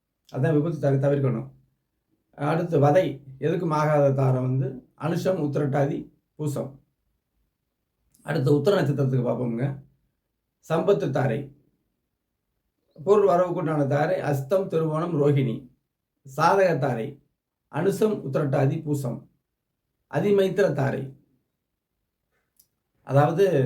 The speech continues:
மிகுந்த நற்பலன்கள் அளிக்கக்கூடிய தாரைகள் வந்து பூராடம், பூரம், பரணி.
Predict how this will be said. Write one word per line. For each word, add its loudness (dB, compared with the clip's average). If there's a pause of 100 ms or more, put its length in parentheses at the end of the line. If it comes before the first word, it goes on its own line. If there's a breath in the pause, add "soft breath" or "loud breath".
(800)
மிகுந்த 0
நற்பலன்கள் 0
அளிக்கக்கூடிய 2
தாரைகள் 4
வந்து 2
பூராடம், 0
பூரம், -2
பரணி. -6